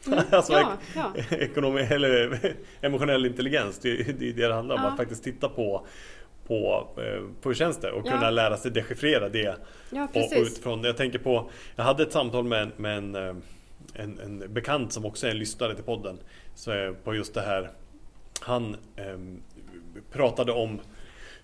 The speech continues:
Speaker 2: just att, att, eh, att man ens behöver utbilda sig själv i, liksom, emotionell intelligens.
Speaker 1: Mm.
Speaker 2: För att, eh, man kom fram till att det är väldigt lätt, eller relativt lätt. Vill man tjäna pengar idag så kan de allra flesta göra det. För det finns vägar,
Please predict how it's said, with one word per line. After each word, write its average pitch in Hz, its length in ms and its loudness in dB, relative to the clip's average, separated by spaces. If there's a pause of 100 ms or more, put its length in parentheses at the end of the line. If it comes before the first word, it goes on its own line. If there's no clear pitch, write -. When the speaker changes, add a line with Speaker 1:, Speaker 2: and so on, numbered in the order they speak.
(220)
Speaker 2:
just 120 300 2
att, 120 240 -2
att, - 360 -6
eh, 107 280 2 (840)
att - 160 -6
man 139 100 2
ens 120 140 -2
behöver 131 260 8
utbilda 143 400 2
sig 117 100 -4
själv 117 320 2
i, 117 380 -2
liksom, 113 300 -2
emotionell 117 400 2
intelligens. 117 680 0
Speaker 1:
Mm. 120 140 -10
Speaker 2:
För 127 80 2
att, - 240 -4
eh, 120 260 -6
man 123 120 -2
kom 123 100 -2
fram 123 140 0
till 117 80 4
att 110 60 0
det 131 80 4
är 135 60 4
väldigt 147 180 4
lätt, 127 320 0 (160)
eller 120 240 -2 (220)
relativt 151 540 2
lätt. 98 220 -4
Vill 170 220 4
man 165 80 4
tjäna 135 220 2
pengar 135 260 2
idag 104 360 0 (300)
så - 160 -4
kan 113 340 -2
de 120 120 2
allra 117 180 6
flesta 117 340 -2
göra 110 220 2
det. - 180 -6 (100)
För 127 100 -4
det 120 60 2
finns 117 500 -4 (260)
vägar, 110 480 0